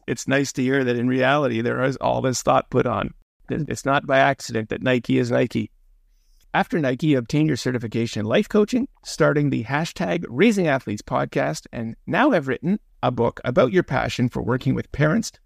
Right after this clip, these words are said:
of children and athletics. As noted, Raising Empowered Athletes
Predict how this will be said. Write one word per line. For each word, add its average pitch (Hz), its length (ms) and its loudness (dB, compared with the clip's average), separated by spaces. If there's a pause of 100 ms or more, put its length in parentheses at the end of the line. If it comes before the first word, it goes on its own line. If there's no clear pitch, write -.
(120)
of 110 100 -8
children 196 400 2
and 127 120 0
athletics. 147 480 -4 (300)
As 165 220 -2
noted, 180 340 2 (160)
Raising 202 460 2
Empowered 160 400 0
Athletes 160 400 -2